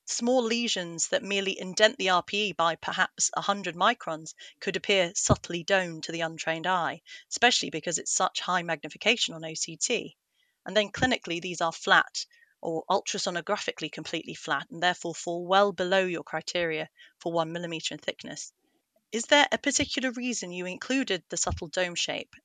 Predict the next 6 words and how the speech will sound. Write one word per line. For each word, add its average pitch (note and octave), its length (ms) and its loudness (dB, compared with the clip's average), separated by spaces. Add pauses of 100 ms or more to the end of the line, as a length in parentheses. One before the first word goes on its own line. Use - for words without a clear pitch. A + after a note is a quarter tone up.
(100)
and F3+ 240 -4 (360)
how G#3 280 8
can F#3+ 360 -4
the F3+ 280 -6 (460)
referrer F3+ 580 6
avoid E3+ 400 -4